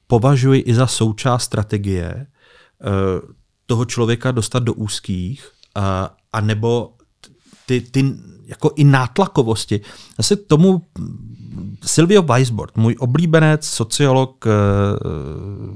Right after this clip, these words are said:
americký sociolog žurnalistiky, on, eh, rozepisuje, eh, teorii cenzury davu. Eh, dav censorship, jo? Nebo, pardon, mobbing censorship.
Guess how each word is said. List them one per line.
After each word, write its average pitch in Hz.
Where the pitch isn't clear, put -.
americký 127
sociolog 131
žurnalistiky, 104
on, 117
eh, 104
rozepisuje, 147
eh, 101
teorii 139
cenzury 117
davu. 95
Eh, -
dav 113
censorship, 98
jo? 98
Nebo, 104
pardon, 90
mobbing 101
censorship. 90